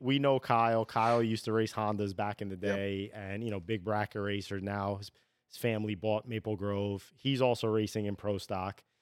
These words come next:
Speaker 1: So it's like twelve, twelve oh five. We're sitting in line to get beer.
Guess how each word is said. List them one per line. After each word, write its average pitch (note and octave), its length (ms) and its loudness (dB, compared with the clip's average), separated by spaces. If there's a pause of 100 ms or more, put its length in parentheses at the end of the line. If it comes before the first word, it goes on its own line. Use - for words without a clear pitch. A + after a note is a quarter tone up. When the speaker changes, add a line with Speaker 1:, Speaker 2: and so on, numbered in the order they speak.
(200)
Speaker 1:
So C3 280 2
it's C#3 200 -2
like C#3 400 2 (560)
twelve, A#2 640 4
twelve A2+ 320 2
oh A2 140 4
five. G#2 600 0 (280)
We're C3+ 180 4
sitting C3+ 340 0
in G#2+ 140 0
line A2 240 0
to F#2+ 80 -4
get E2+ 220 -6
beer. G#2 260 -4